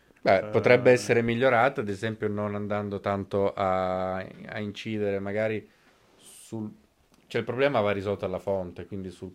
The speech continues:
Speaker 2: Ok.
Speaker 1: ma sicura-, cioè non è che sto insegnando a-, alle persone come fare il loro lavoro, sicuramente lo fanno, però è ovvio che il sistema più efficace è quello di andare alla fonte, quindi... o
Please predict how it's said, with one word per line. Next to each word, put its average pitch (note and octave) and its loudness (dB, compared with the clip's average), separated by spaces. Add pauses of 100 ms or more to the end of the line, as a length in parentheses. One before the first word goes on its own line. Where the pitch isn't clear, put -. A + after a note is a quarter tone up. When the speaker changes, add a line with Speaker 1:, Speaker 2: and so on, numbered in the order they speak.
(100)
Speaker 2:
Ok. - -20
Speaker 1:
ma G#2 -4
sicura-, A2+ -8 (220)
cioè G#2+ -6
non G#2+ -4
è A2+ -6
che A2 -2
sto - -10
insegnando F#2+ -6
a-, F2+ -10
alle F2+ -12
persone F2+ -16
come F2 -18
fare F2 -14
il F2+ -14
loro F2 -12
lavoro, F2 -10
sicuramente G2 -12
lo F2+ -10
fanno, F#2+ -8 (460)
però B2 6
è A2+ 8
ovvio A#2 4
che G#2+ 0
il G2 -2
sistema G#2+ -4
più G2+ -4
efficace G#2 -2
è F#2 -4
quello G2 -2
di F#2+ -2
andare F#2+ 0
alla F#2+ 0
fonte, F#2+ -2
quindi... F#2+ -8 (1700)
o D#3 8